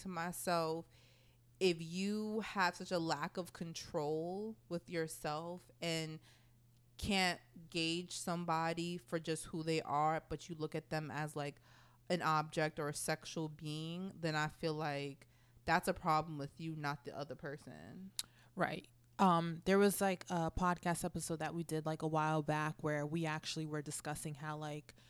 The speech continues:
Speaker 2: men will go out of their way to impress other men,
Speaker 1: Mm-hmm.
Speaker 2: whether it's, like, with the latest car, you know, the newest sneakers, designer, whatever.
Speaker 1: Mm-hmm.
Speaker 2: And that, you see that a lot. You see that being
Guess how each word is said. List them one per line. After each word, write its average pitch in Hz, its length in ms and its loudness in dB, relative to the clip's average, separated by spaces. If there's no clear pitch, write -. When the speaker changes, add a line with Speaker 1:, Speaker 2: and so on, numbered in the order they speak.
Speaker 2:
men 170 340 0
will 170 120 2
go 151 200 2
out 151 140 0
of 151 100 -4
their 147 160 -2
way 151 180 -2
to 160 200 -2
impress 147 460 -2
other 151 180 -4
men, 170 520 -6
Speaker 1:
Mm-hmm. 185 160 -6
Speaker 2:
whether 160 400 8
it's, 151 240 -2
like, 151 180 -2
with 156 120 -6
the 151 100 -4
latest 147 380 -4
car, 160 840 2
you 156 120 -2
know, 147 140 0
the 147 100 -2
newest 151 400 -2
sneakers, 156 760 -2
designer, 151 600 -4
whatever. 170 640 -4
Speaker 1:
Mm-hmm. 185 400 -12
Speaker 2:
And 233 200 12
that, 233 220 12
you 233 180 4
see - 240 4
that 190 220 4
a 151 60 2
lot. 123 240 -2
You 214 100 0
see 285 260 2
that 180 380 6
being 175 540 0